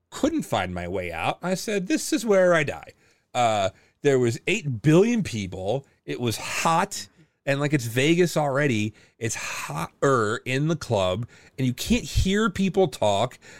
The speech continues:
And I, like, v-, uh, v-, by the grace of whatever deity was watching over me that day, I got out of the goddamn club.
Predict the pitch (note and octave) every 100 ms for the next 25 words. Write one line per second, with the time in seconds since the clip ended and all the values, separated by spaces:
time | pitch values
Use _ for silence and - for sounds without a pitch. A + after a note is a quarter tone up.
0 | - D3 D3 D3 D3 C#3 C3+ D3+ C3 -
1 | C3 B2 - - A2+ C3 A#2+ B2+ B2+ C3
2 | A#2+ A2 A#2 B2 D3+ D3+ A#2 A#2+ C3 C3
3 | A#2+ G#2 C3 C3 C3 B2 G#2 A2+ B2 A#2+
4 | A#2 F3 D#3+ G#2 F#2+ F#2 F#2 F#2 F#2 A2+
5 | - - - - A#2+ B2 A#2 G2 G2+ G#2
6 | G2+ F2+ F#2 F#2 A2 - F#3+ F2+